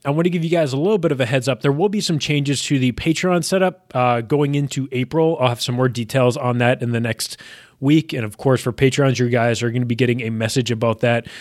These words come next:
in, uh, a couple short days. But, uh, what I'm gonna be trying to do now that I have, uh, pretty much, for the most part, left my, my current job is really invest more time and,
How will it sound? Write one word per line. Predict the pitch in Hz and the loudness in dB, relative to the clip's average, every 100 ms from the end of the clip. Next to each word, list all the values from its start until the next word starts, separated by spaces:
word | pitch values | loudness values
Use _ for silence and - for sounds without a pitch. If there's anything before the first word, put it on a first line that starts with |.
| - - - | -20 -18 -6
in, | 113 107 | -4 -2
uh, | 107 113 | 0 0
a | |
couple | 117 135 123 | 0 2 0
short | - 123 117 107 | 2 2 2 0
days. | 135 143 147 131 | 2 2 2 0
But, | 139 127 - _ _ _ - | -2 -2 -4 _ _ _ -6
uh, | 117 113 | -2 2
what | 143 | 2
I'm | 165 | 2
gonna | 156 | 2
be | 135 | 0
trying | 127 131 127 | 0 -2 0
to | |
do | 120 131 135 135 131 _ - | 0 2 2 0 -6 _ -4
now | 127 127 | 0 0
that | 123 120 | 0 0
I | 120 | 0
have, | 117 110 - - _ _ | 0 -4 -12 -20 _ _
uh, | 117 107 107 - _ _ - | -8 -4 -6 -8 _ _ -2
pretty | 214 | 0
much, | 226 185 - - - _ - | 2 0 -2 -6 -12 _ -18
for | - 170 | -4 2
the | 208 | 4
most | 202 147 - | 4 2 4
part, | 127 123 | 2 2
left | 120 147 160 - | 0 2 2 -2
my, | 156 135 127 | -4 0 0
my | 123 120 | 2 -2
current | - 135 127 | 0 0 0
job | 113 127 120 120 | 2 2 2 2
is | 120 113 | 0 -2
really | 143 131 139 | 0 2 4
invest | 135 127 127 117 | 4 2 0 0
more | 131 127 | 0 0
time | - 127 127 127 | 0 -2 0 0
and, | 120 | -2